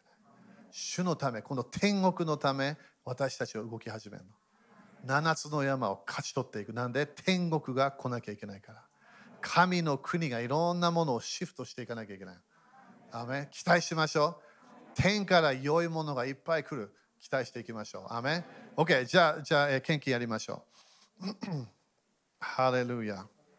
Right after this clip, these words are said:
献金の後、ファイヤー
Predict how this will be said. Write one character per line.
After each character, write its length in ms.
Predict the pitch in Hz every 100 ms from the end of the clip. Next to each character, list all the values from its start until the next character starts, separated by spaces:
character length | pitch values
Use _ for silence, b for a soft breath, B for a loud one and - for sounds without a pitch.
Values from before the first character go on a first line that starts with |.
| _ - _ _ _ b b b b b b b b _ _ _ _
献 260 | 180 196
金 240 | - 202 196
の 120 | 190
後、 240 | 185 127
フ 60 | -
ァ 200 | 165 180
イ 40 | 196
ヤ 220 | 190
ー 60 | 180